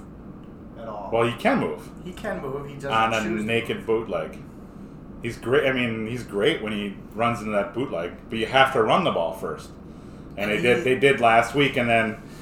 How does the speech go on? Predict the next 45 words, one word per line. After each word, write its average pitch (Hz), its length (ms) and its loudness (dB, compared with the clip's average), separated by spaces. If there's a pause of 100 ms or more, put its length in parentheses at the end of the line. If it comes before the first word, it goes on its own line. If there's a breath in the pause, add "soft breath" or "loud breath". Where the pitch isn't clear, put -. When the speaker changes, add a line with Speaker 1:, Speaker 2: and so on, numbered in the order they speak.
(120 loud breath)
Speaker 2:
you 127 120 2
know, 113 140 8
what 110 120 8
that 113 160 6
does 165 240 6
is 110 160 -2
then 110 160 2
that 110 140 2
focuses 107 580 0
the 107 140 2
attention, 110 500 -2
and 101 100 -2
he's 107 200 -4
wide 87 300 -2
open. 95 480 0 (220)
He's 95 140 0
better 113 380 4
when 98 180 -2
he, 92 40 -8 (140)
when 104 180 -4
he, 90 60 -14 (120)
when 110 120 -4
he's 98 100 -4
out 92 180 2
of 85 60 -2
the 85 60 -10
pocket. 82 320 -6
Speaker 3:
And - 120 -12
for 160 360 -6 (140)
six - 520 -8
years 214 360 -2
now, 135 340 0
since 160 240 -12
he 156 120 -12
started 160 420 -2
over, 135 240 -2
taking 151 220 -8
over 135 240 -6
in 123 40 -12
Washington, 123 460 -6
he's 117 120 -12
got - 280 -8
nothing 127 460 -8
but 113 240 -12
grief. 117 380 -12